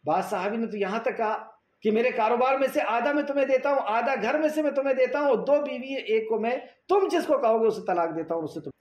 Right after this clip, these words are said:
ऐसी मिसाल मिल सकती ईसार और कुर्बानी की दीन के लिए। तो अंसारी साहबी, अब आप सोच सकते हैं कि कैसी मोहब्बत होगी अल्लाह के रसूल से, अल्लाह से, अल्लाह के दीन के लिए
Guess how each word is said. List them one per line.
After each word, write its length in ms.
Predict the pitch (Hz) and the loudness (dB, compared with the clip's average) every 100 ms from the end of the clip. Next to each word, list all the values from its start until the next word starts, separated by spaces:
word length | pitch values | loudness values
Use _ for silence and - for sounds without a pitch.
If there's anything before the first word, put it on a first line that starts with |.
| - 156 | -10 -8
ऐसी 220 | 156 202 | -4 -4
मिसाल 280 | 170 180 175 | -2 -2 0
मिल 160 | 190 | -2
सकती 340 | 262 - - - _ - | -4 -8 -14 -20 _ -6
ईसार 340 | 196 202 208 208 | -4 0 0 0
और 80 | |
कुर्बानी 420 | 190 185 180 208 196 | -2 -2 -2 -2 -2
की 240 | - - _ 135 | -6 -20 _ -6
दीन 300 | 170 247 233 | -2 -2 -2
के 80 | 190 | -4
लिए। 240 | 143 110 _ _ - | -6 -12 _ _ -4
तो 60 | 294 | 0
अंसारी 500 | 254 247 269 311 320 | 0 -2 0 0 0
साहबी, 500 | 262 226 262 320 294 - _ - | 0 -2 0 0 -2 -12 _ -4
अब 160 | 294 294 | 0 2
आप 140 | 302 | 0
सोच 220 | 302 302 311 | 2 0 2
सकते 260 | 269 - | -2 0
हैं 100 | 311 | 0
कि 80 | 320 | -2
कैसी 360 | - 277 285 370 | -2 -2 2 2
मोहब्बत 460 | 302 208 247 247 202 | 2 0 0 0 0
होगी 200 | 202 220 | 0 0
अल्लाह 280 | 180 190 185 | 0 0 0
के 140 | 190 | -2
रसूल 340 | 170 160 208 | -4 -2 -4
से, 140 | 165 175 - _ _ _ | -2 -4 -6 _ _ _
अल्लाह 280 | 180 220 247 | -4 0 0
से, 160 | 226 247 | 0 0
अल्लाह 240 | 208 220 | 0 0
के 140 | 220 202 | 0 0
दीन 260 | 240 311 262 | 2 0 0
के 120 | 214 | -4
लिए 240 | 160 113 | -6 -12